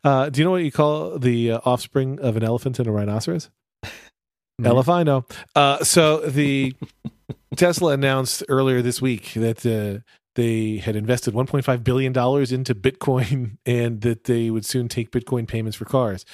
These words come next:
Speaker 1: And I've seen various people tweeting, saying things to the effect of, uh, "Anybody who bought a Tesla claiming they did it for the environment
Speaker 2: <laughs>
Speaker 1: is full of shit"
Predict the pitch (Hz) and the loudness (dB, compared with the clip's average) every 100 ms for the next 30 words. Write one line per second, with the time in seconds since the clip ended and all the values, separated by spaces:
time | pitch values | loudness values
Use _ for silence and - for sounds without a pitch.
0 | - _ _ - 127 127 202 156 151 151 | -20 _ _ -2 -2 0 0 0 0 -2
1 | 120 - 156 131 110 104 - - 139 131 | -4 -2 0 0 -2 -8 -14 -4 -2 -2
2 | 127 139 127 131 - - - 127 123 - | -2 -4 -4 -6 -14 -6 -2 0 0 2
3 | 131 - - 113 107 - _ _ _ _ | 0 0 0 0 0 -6 _ _ _ _
4 | _ - 92 - 160 160 127 107 139 123 | _ -16 -8 -2 0 0 0 2 2 2
5 | 135 - 113 131 127 123 113 127 123 - | -2 -2 -4 -2 -2 -2 0 -2 0 -2
6 | 120 110 113 131 107 92 92 - _ _ | -2 0 0 0 -2 -6 -10 -16 _ _
7 | _ _ _ 139 - - 202 - - _ | _ _ _ -2 2 2 2 0 -8 _
8 | _ _ _ _ - 135 113 - - - | _ _ _ _ 2 2 2 -4 -6 2
9 | 139 113 95 - 202 117 | 2 2 -2 2 2 2